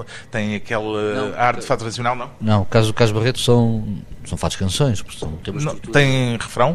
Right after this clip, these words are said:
Speaker 2: Tem, tem, tem refrão os dois. Do, os tradicionais, os, com a estrutura tradicional são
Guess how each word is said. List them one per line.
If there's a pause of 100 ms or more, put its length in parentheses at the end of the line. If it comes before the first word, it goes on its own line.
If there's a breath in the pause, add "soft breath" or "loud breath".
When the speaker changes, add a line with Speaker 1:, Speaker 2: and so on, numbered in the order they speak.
Speaker 2:
Tem,
tem,
tem
refrão
os
dois. (640 loud breath)
Do,
os
tradicionais,
os,
com
a
estrutura
tradicional
são